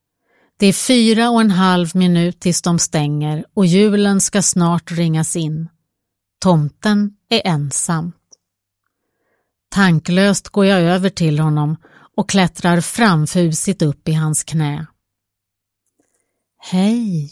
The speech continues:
jultomten", viskar jag med munnen mot örat. Lösskägget är långt och syntetiskt,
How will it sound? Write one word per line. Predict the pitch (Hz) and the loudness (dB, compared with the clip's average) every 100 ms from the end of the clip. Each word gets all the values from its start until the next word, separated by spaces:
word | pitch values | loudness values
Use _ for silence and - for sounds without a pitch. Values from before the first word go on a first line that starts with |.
| 160 | -4
jultomten", | 156 151 - 165 156 139 - 147 139 143 143 - _ _ _ - | -4 -6 -6 -2 -2 -4 -8 -8 -6 -8 -10 -16 _ _ _ -2
viskar | 175 151 - 170 | 0 0 0 2
jag | 156 151 | 2 2
med | 160 165 | 2 2
munnen | 160 147 151 151 | 2 0 -2 -2
mot | 151 156 - | -4 -6 -4
örat. | 190 151 147 151 156 _ _ _ _ _ _ _ _ _ | -4 -2 -4 -8 -10 _ _ _ _ _ _ _ _ _
Lösskägget | - 196 175 151 - 214 202 185 160 | 2 4 4 2 0 0 2 0 0
är | 190 | 2
långt | 170 185 196 185 - | 4 4 4 2 0
och | 185 | -2
syntetiskt, | - 190 175 160 151 - - 160 - - | 0 0 0 -2 -2 -6 -8 -8 -8 -16